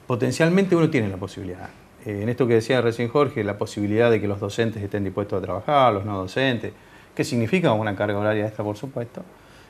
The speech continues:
eh, se puede dar, pero también necesitamos tener la, el amparo en estos programas desde el punto de vista fundamentalmente presupuestario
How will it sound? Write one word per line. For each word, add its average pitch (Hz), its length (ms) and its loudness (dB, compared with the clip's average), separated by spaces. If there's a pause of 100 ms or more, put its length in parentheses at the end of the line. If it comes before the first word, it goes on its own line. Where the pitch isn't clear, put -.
(100)
eh, 98 360 0
se 113 160 -4
puede 156 240 6
dar, 147 180 10
pero 104 160 -2
también 123 240 2
necesitamos 151 640 0
tener 147 380 4 (120)
la, 110 380 0 (220)
el 117 120 0
amparo 151 600 8
en 120 100 -2
estos 123 220 -6
programas 165 480 2 (440)
desde 127 340 2
el 123 60 -2
punto 143 300 -2
de 127 80 2
vista 131 340 0
fundamentalmente 104 600 -4
presupuestario 104 720 -6